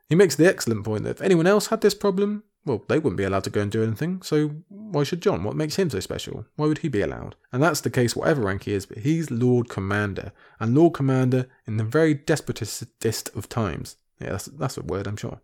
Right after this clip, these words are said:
He can't just go off settling personal scores when there's a world to protect first. But still, the temptation is there, much stronger than that of even Winterfell, I'd say.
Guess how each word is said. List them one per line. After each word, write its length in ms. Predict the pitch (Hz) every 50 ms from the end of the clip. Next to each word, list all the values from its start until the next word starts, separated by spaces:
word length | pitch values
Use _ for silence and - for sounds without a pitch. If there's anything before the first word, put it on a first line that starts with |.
| _ -
He 80 | 123
can't 500 | 117 - 147 156 156 151 139 135 135 127 - _ -
just 180 | - - -
go 180 | - 131 127 127
off 140 | 123 - -
settling 360 | - 143 127 117 117 110 107
personal 320 | - 123 113 - 107 104
scores 440 | - - - 151 143 135 135 120 - _ _
when 160 | 127 123 123
there's 180 | 123 127 123 123
a 60 | 117
world 380 | 107 107 120 117 117 113 110 -
to 60 | -
protect 320 | - 104 - - 104 - -
first. 500 | - - 101 - 101 101 - - - _ _ _ -
But 100 | 127 117
still, 300 | - - 131 90 - - -
the 120 | 110 107
temptation 540 | - - 120 110 - - 110 104 - - 95
is 120 | 90 90
there, 300 | 101 98 90 85 85 - _ _ _ _ _
much 220 | 127 139 156 131
stronger 420 | - - 143 120 120 113 117 113 -
than 240 | - - 110 107 110
that 180 | 110 - -
of 200 | 101 98 - -
even 260 | 104 107 101 101 95
Winterfell, 440 | 101 135 139 110 - - 82 78 82
I'd 160 | 98 107 101
say. 260 | - - 87 85 -